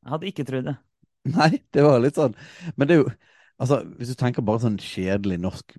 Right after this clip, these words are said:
Speaker 2: byråkrati og regelrytting, for det, det har vi jo mye av her i Norge. Vi er, skal vi si, vi er et godt fungerende samfunn, og i et
Speaker 1: Mm.
Speaker 2: godt fungerende samfunn der, eh,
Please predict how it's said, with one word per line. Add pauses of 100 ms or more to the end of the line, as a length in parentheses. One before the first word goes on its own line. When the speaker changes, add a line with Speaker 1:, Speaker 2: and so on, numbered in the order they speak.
Speaker 2:
byråkrati (120)
og
regelrytting,
for
det,
det
har
vi
jo
mye
av
her
i
Norge.
Vi
er, (1400)
skal
vi
si,
vi
er
et
godt
fungerende
samfunn, (380)
og
i
et
Speaker 1:
Mm.
Speaker 2:
godt
fungerende
samfunn
der,
eh,